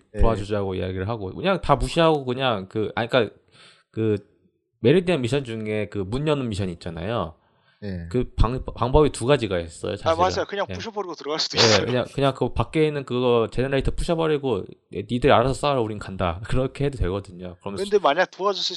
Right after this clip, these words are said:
Speaker 3: 경우에는 총독이 그거 "자네도 솜씨인가?" 하는데, 여기서 로크 하는 말이 좀 멋있죠.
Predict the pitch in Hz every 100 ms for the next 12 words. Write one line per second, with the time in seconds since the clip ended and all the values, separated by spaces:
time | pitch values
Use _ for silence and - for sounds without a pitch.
0 | - 165 156 160 165 185 - 170 160 160
1 | 170 147 - _ - 127 143 139 - 156
2 | 165 151 147 135 156 143 139 139 135 143
3 | 180 165 196 214 170 131 - 120 - 165
4 | 160 151 131 131 101 98 113 -